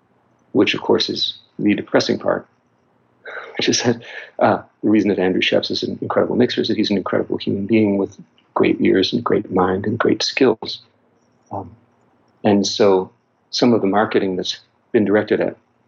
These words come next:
everyone, the students and engineers, that somehow if you get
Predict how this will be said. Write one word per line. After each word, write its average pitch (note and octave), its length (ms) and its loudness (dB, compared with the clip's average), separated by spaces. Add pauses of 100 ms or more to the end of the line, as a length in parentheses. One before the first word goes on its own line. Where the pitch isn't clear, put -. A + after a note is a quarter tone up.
(160)
everyone, F#2 460 -2
the G#2 60 -6
students - 420 -2
and - 220 -6
engineers, G2 500 -2
that - 220 0 (420)
somehow G2 400 2
if - 140 -2
you A2 80 0
get - 280 2